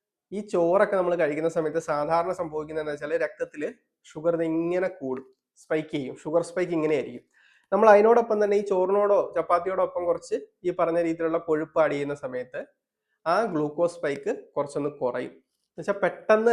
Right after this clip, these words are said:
രക്തത്തിൽ ഗ്ലൂക്കോസ് കൂടില്ല, ഷുഗർ കൂടില്ല, ഗ്ലൈസീമിക് ഇൻഡെക്സ് എന്ന് പറയും, അതൊന്ന് കുറയാനായിട്ട് ഇത് സഹായിക്കും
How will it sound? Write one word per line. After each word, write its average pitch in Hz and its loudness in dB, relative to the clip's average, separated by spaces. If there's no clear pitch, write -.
രക്തത്തിൽ 160 -2
ഗ്ലൂക്കോസ് 165 -2
കൂടില്ല, 156 -2
ഷുഗർ 160 -2
കൂടില്ല, 151 -4
ഗ്ലൈസീമിക് 185 0
ഇൻഡെക്സ് 165 -4
എന്ന് 170 0
പറയും, 139 -10
അതൊന്ന് 170 0
കുറയാനായിട്ട് 143 0
ഇത് 147 -10
സഹായിക്കും 123 -8